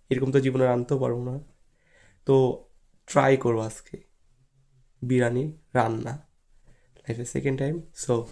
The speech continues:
let's go। So, এটা হইলো আমার রান্নাঘর, এই হলো রান্নাঘর।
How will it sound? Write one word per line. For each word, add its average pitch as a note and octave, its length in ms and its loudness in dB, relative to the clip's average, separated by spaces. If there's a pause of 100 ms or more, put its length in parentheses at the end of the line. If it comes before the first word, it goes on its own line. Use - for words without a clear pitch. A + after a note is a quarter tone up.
(140)
let's B2 240 0
go। A#2+ 80 -4 (2750)
So, C3 320 2 (400)
এটা C3 260 -2
হইলো C#3 280 2
আমার B2 520 -4 (360)
রান্নাঘর, B2+ 580 4 (1700)
এই A#2 320 0
হলো A#2 200 -4
রান্নাঘর। B2 540 -2